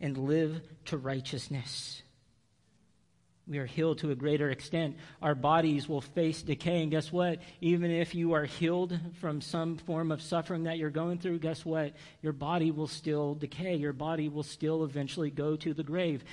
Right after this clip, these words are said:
God, you know, Christ raised Lazarus from the grave just for Lazarus to go back to the grave. He heals Peter's mother-in-law just for eventually Peter's mother-in-law to go to the grave.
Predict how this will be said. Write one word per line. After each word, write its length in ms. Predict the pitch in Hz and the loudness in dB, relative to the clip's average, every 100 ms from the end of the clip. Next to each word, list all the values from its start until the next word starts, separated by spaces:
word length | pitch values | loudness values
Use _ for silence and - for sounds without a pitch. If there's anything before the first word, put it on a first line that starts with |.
| - - | -18 -6
God, 440 | 160 156 156 165 185 | -2 -2 -2 -6 -2
you 80 | |
know, 120 | 147 143 | -2 -2
Christ 340 | - 170 160 160 135 | 0 0 -2 -6 2
raised 400 | 156 170 165 147 | 6 6 4 4
Lazarus 480 | 147 175 160 165 | 4 4 2 -2
from 200 | 147 180 | -2 -2
the 60 | 151 | -2
grave 360 | 143 170 170 139 | 2 4 4 2
just 180 | 160 | -2
for 80 | - | -2
Lazarus 480 | 160 143 165 151 151 | -2 0 0 0 -2
to 60 | - | -2
go 200 | 147 151 | 0 0
back 240 | 147 151 | 0 -2
to 100 | - | -2
the 80 | 143 | -4
grave. 480 | 147 156 170 135 120 - - - | -2 0 2 0 -2 -10 -20 -8
He 160 | - 165 | 0 2
heals 380 | 135 175 160 - | 4 2 0 -4
Peter's 460 | - 175 165 160 - | -2 0 2 0 0
mother-in-law 640 | 165 185 160 151 143 147 | 2 2 0 0 0 0
just 280 | 127 170 - | 0 0 0
for 200 | 185 156 | 0 0
eventually 480 | 135 180 180 175 151 | 2 0 0 0 -2
Peter's 380 | 151 175 156 | 0 0 0
mother-in-law 480 | 156 175 165 147 139 | 0 0 0 -2 -2
to 120 | 151 | -4
go 300 | 156 143 185 | -2 2 2
to 160 | 175 175 | 2 -2
the 80 | 147 | -4
grave. 460 | 139 170 156 135 | 0 0 2 0